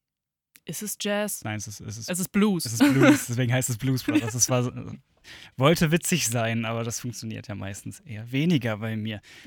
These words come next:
Speaker 1: <laughs>
Speaker 2: Ja, aber warum, äh, warum würdest du sagen, das ist dein Lieblingsfilm?
Speaker 1: Es ist so komisch, diesen Film, also dieser Film ist einfach, ich finde ihn lustig. Er ist, er ist komplett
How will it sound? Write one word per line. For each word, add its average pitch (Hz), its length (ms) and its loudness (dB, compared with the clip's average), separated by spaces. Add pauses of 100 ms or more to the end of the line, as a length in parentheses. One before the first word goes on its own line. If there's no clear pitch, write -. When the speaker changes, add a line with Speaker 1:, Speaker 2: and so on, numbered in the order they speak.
Speaker 1:
<laughs> 247 60 4 (420)
Speaker 2:
Ja, - 160 -2
aber 131 160 -2
warum, 170 340 2
äh, 139 400 2 (420)
warum 151 240 2
würdest 147 220 0
du 131 60 -4
sagen, 127 260 0
das 117 80 -4
ist - 80 -6
dein 120 160 2
Lieblingsfilm? 104 540 -6 (880)
Speaker 1:
Es - 180 -4
ist - 340 -2 (440)
so 233 320 -4 (160)
komisch, 240 680 2
diesen 214 260 -2
Film, 233 460 0
also 190 200 -4
dieser 214 220 -4
Film 240 200 0
ist 214 120 -6
einfach, 208 360 -2 (300)
ich - 140 -4
finde 226 180 0
ihn 196 60 -2
lustig. 180 400 -4
Er 196 80 2
ist, - 260 -4
er 190 140 0
ist - 240 -4 (380)
komplett 226 540 -4